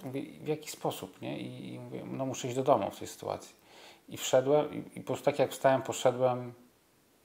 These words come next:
i jakimś cudem, mimo że nie byłem w tej innej dzielnicy, wyda-, wydawało mi się, że jestem w ogóle na Woli, w par-, w Parku Słonimskiego, pamiętam, to poszedłem na Mokotów, na Madalińskiego, na piechotę w nocy.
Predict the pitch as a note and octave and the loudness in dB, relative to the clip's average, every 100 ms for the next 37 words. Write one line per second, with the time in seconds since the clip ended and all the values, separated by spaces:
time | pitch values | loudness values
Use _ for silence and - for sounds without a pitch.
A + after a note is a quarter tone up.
0 | - A2 C3 C#3 A#2+ - C3 C3 A#2+ - | -2 2 2 0 -6 -4 2 2 0 -2
1 | B2+ C3 A#2+ B2+ C3 D3 A2+ - G#2+ G#2+ | 2 4 4 4 10 10 10 4 -2 0
2 | G#2+ G#2 G#2 G2+ F#2+ G#2+ G#2+ G#2 G#2+ A2 | -2 -2 -2 -4 -6 -4 -2 -2 -2 0
3 | A2 A#2 A2+ A2 - G#2+ G#2+ A2 G#2+ G#2 | 2 0 -2 -6 -4 -4 0 0 2 2
4 | G2+ F#2+ G#2+ G#2 F#2+ - A2 A2+ - G#2+ | 0 0 0 0 -2 2 2 2 -4 -4
5 | G#2+ G2+ - G2+ F#2+ G#2 G2 G2 B2 C3 | -4 -6 -2 -2 0 -2 -2 -2 -2 -4
6 | - - - - - - G#2 A2+ - A2 | -14 -20 -18 -18 -18 -14 -8 -6 -2 -2
7 | A#2 A2+ G#2+ G#2+ G#2+ G2+ G2 G#2+ G#2 G2 | 0 0 0 -2 -4 -6 -4 -2 -2 -2
8 | G#2 F#2+ - G2+ G#2+ G#2+ - G2 G#2 G2 | -4 -6 -8 -4 -2 -4 -4 -6 -6 0
9 | A2 A#2 A2 G2+ F#2+ - B2 | 2 0 0 -6 -4 -2 -2